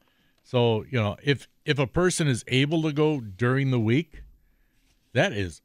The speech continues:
that's awesome. Go during the week in the morning. You don't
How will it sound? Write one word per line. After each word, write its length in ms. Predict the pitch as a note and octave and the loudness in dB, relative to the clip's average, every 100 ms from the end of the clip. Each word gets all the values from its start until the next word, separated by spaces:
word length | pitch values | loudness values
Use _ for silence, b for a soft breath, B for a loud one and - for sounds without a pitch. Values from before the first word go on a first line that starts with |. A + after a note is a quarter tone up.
| - | -8
that's 220 | E3+ E3 | -6 -4
awesome. 580 | G2+ G#2 B2 - C#2+ - _ | 0 2 2 -2 -8 -10 _
Go 160 | A#2 D3+ | 0 0
during 320 | B2 B2+ D3+ | 0 0 0
the 60 | C#3+ | 0
week 260 | C3 C#3+ | 0 0
in 140 | C#3 C#3 | 0 0
the 60 | |
morning. 500 | A#2+ A2 B2 C#3 C#3 G2+ | 2 2 2 0 -4 -8
You 200 | F#2 F#2+ F2+ | -10 -10 -8
don't 220 | A2+ E3+ | -6 -6